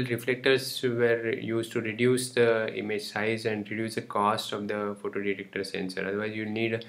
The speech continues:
such a large kind of a strip of photodetector sensor, which is very expensive to produce in the first place. Okay, so that can be reduced in the, in the, the cost can be reduced, uh,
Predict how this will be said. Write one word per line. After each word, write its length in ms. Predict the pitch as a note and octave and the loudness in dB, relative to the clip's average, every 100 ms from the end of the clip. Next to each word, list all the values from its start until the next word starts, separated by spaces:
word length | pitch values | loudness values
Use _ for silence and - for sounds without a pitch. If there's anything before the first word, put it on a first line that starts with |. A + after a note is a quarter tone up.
| - - | -14 -18
such 180 | - G#2+ | -6 2
a 60 | |
large 540 | B2 A#2 A2+ B2 A#2+ - | 6 8 8 6 0 -2
kind 140 | B2 | 0
of 120 | A#2 | 0
a 20 | A#2 | -2
strip 340 | - B2+ B2 | -4 -4 0
of 160 | A#2+ - | 0 0
photodetector 540 | A#2 A2+ A#2 A2+ G#2+ | -4 -4 -2 -2 -4
sensor, 480 | - G#2 G#2 - A2+ | -4 -6 -6 -4 -4
which 180 | G#2 - | -4 -6
is 140 | G#2 | -4
very 180 | G#2 A#2+ | -2 -2
expensive 600 | A#2 - A2+ G#2+ G#2+ G2+ | -2 -6 -8 -8 -8 -8
to 180 | G#2+ G#2+ - - _ _ | -8 -8 -12 -20 _ _
produce 340 | A#2 A#2 A2+ | 0 0 0
in 60 | G#2+ | -2
the 80 | |
first 320 | F#2+ - - - | -4 -4 -10 -10
place. 260 | - - - | -10 -10 -14
Okay, 320 | - A2 - - - - - | -8 -8 -8 -18 -20 -16 -4
so 40 | |
that 200 | A2+ A2+ | -2 0
can 180 | - A#2 | 0 0
be 80 | A#2 | 0
reduced 480 | A2 B2 C3 B2+ - | 0 4 4 4 0
in 140 | A#2 | 0
the, 260 | A2+ A2 G#2 | 0 0 -2
in 80 | |
the, 60 | G#2+ G#2 A2+ | -4 -6 -8
the 100 | G#2 | -8
cost 300 | G2+ G#2 - | -6 -6 -6
can 140 | G#2+ | -8
be 100 | G#2+ | -6
reduced, 500 | G#2 G2+ A#2 A#2+ - | -6 -2 -2 -2 -4
uh, 120 | A2+ | -4